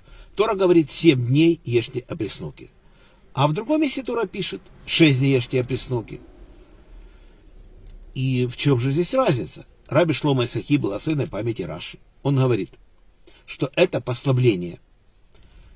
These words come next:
Если мы первый день обязаны есть мацу,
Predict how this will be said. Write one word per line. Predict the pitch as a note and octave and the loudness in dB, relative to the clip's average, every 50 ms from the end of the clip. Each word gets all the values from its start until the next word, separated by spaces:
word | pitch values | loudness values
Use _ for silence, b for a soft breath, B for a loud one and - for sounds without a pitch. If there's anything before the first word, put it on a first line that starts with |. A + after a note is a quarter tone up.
| b - | b -4
Если | A#2 C3 G3 G3 - E3+ | 0 2 2 2 4 2
мы | C#3+ B2+ | 2 4
первый | B2 - E3+ F3 D#3+ B2+ A2+ | 4 4 4 6 6 4 2
день | G#2+ C3 D3 C#3+ C3 - | 2 2 0 0 0 -4
обязаны | - A#2+ A2+ G#2 C3+ C3 G#2+ F#2+ A2 G2+ E2+ E2+ - - - - _ _ | -6 -6 -2 2 4 4 4 2 -2 -6 -10 -10 -14 -18 -20 -20 _ _
есть | - A#2 A2+ C#3 C3 B2 - B2+ | -6 -2 0 0 0 0 -2 -6
мацу, | A#2+ - - - F3 D#3+ - | -8 -8 -4 -2 -2 -2 -2